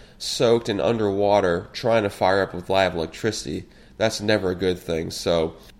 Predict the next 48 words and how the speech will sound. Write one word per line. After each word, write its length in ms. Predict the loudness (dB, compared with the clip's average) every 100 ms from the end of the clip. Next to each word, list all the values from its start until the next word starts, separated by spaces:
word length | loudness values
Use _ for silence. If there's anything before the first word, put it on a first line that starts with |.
| -10
once 360 | 2 2 2 0
the 160 | 0
storm 540 | 0 2 2 2 0 0
goes 240 | 2 2
away, 340 | 2 2 2 2
though, 360 | 2 2 2
and 260 | 0 0 0
you're 80 | 0
ready 240 | 0 0
to 60 | -4
turn 180 | -2 -2
the 60 |
equipment 340 | -4 -6 -4 -2
back 180 | -2
on, 360 | 0 0 0 0
make 180 | 0 0
sure 160 | -2
that 140 | -4 -2
the 60 | 2
water 300 | 2 4 0
recedes 760 | -2 -6 -2 -2 -2 -6 -12 -20 -20 -14 -6
and 140 | 0
that 160 | 0 0
the 80 | -4
equipment's 400 | -2 -2 -2 -6
completely 500 | -12 -6 -6 -4 -4
dry 280 | 0 0
before 280 | 0 -2 -2
you 120 | 0
attempt 320 | 0 -2 -4 -4
to 40 |
put 240 | -6 -8 -4
any 240 | -2 -2
power 320 | -2 -2 0 2
back 300 | 0 0 -2
onto 200 | -4 -4
the 80 |
pool, 480 | -8 -4 0 0 -4 -14 -20 -20 -18 -4
uh, 240 | -2 0
because 320 | -2 -4 -2
that 160 | -2 -2
could 80 | -2
be 140 | -2
a 20 |
dangerous 340 | -2 -2 -4 -6
situation 540 | -6 -2 0 0 -4
as 140 | -6 -2
well. 360 | -2 -2 -4